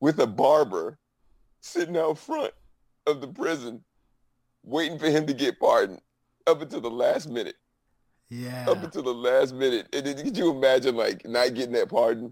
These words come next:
Speaker 1: and you gotta send a limo away with the barber? That is hilarious, man.
Speaker 2: Y-, yeah, he was, he was about to ball out with
Speaker 1: <laughs> I
Speaker 2: his,
Speaker 1: know.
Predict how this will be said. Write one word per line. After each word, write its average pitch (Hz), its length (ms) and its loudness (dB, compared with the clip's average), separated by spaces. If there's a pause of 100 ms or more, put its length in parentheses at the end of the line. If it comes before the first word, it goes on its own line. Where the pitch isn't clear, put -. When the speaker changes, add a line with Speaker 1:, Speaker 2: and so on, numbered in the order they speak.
(140)
Speaker 1:
and 117 80 -6
you 117 80 -6
gotta 113 180 4
send 117 240 0
a 110 80 -4
limo 117 200 0
away 117 260 4
with 117 140 -2
the 110 80 -8
barber? 120 400 0 (280)
That 131 140 4
is 135 120 -2
hilarious, 113 640 0
man. - 120 -10 (120)
Speaker 2:
Y-, 117 240 -20
yeah, 135 360 -8
he 151 200 -4
was, 160 260 -6 (340)
he 202 180 -2
was 165 240 -2
about 139 480 0
to 127 100 -12
ball 143 640 4
out 117 380 -4 (720)
with 175 280 4 (160)
Speaker 1:
<laughs> - 40 4
I - 80 8
Speaker 2:
his, 170 100 6
Speaker 1:
know. 339 240 6